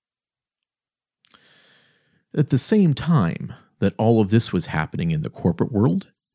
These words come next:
in education, in politics, in law,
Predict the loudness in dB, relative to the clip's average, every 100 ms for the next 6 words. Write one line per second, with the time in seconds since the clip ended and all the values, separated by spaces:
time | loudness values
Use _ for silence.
0 | _ _ 2 4 4 0 0 0 2 4
1 | 2 2 _ _ _ _ -6 -6 -4 0
2 | 2 2 4 2 4 0 -2 -8 _ _
3 | _ 0 0 0 0 2 0